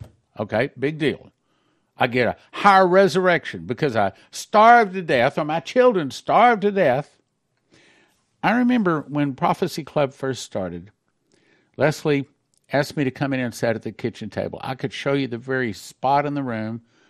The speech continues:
the very spot at the table that I sat and she sat. She says, "I want to tell you something." She says, "Don't get blackmailed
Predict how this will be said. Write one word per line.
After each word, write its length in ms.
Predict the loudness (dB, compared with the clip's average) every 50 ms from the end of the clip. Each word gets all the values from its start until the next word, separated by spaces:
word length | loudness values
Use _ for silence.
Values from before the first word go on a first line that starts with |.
| _ _
the 80 | -10 -2
very 260 | 2 2 4 4 2
spot 420 | 0 -6 -6 0 4 4 4 4 2
at 80 | 0
the 100 | -6 -12
table 520 | -10 -6 -4 -4 -4 -4 -4 -6 -8 -8 -12 _ _ _ _ _ _
that 120 | -2 0 2
I 100 | 2 2
sat 300 | 0 -2 -4 -4 -4 -6
and 80 | -8
she 160 | -10 -10 -10 -10
sat. 340 | -10 -10 -14 -14 -14 -18 _ _ _ _ _ _ _ _ _ _ _ _ _
She 180 | -8 -6 -4
says, 260 | -4 -2 -2 -2 -2 -2 -4
"I 80 | -4
want 260 | -2 -2 -4 -6 -8 -6
to 60 | -6
tell 140 | -4 -4 -2
you 180 | -4 -4 -6
something." 540 | -8 -10 -12 -14 -14 -14 -16 -18 -18 -20 -20 _ _ _ _ _ _ _ _ _ _ _ _ _ _ _
She 220 | _ -4 -4 -4 -2
says, 360 | 0 0 -2 -2 -2 -4 -10 _ _ _ _ -20 -8
"Don't 480 | -4 -2 -2 -2 -2 -4 -6 -10 -16 -20 _ _ _ _ _
get 280 | -6 -4 -4 -4 -6 -2
blackmailed 800 | 0 0 0 0 -2 -6 -8 -8 -6 -6 -6 -8 -10 -12 -14